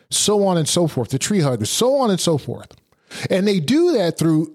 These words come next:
grants and contracts. So your federal tax dollars are paying for grants, they are paying for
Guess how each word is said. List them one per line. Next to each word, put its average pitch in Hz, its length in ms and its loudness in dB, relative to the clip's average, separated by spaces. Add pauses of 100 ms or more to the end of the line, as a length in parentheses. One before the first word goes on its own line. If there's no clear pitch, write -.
grants 170 440 0
and 170 180 -2
contracts. 214 800 -2 (1900)
So - 140 0
your 269 420 0 (320)
federal 247 300 2
tax 180 340 -2
dollars 165 420 0
are 123 100 -6
paying 196 340 0
for - 140 -6
grants, 143 540 -2 (240)
they 147 100 0
are 123 100 -2
paying 170 340 0
for 110 240 -6